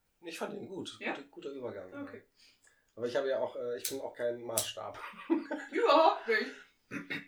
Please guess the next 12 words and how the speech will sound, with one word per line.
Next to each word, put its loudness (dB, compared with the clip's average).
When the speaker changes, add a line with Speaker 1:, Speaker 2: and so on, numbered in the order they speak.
Speaker 1:
Ja, 6
keine 8
Ahnung, 8
ähm, 4
wenn 4
ich 0
wirklich 2
mal 6
dahin 2
gehen -2
würde, 4
ne? 0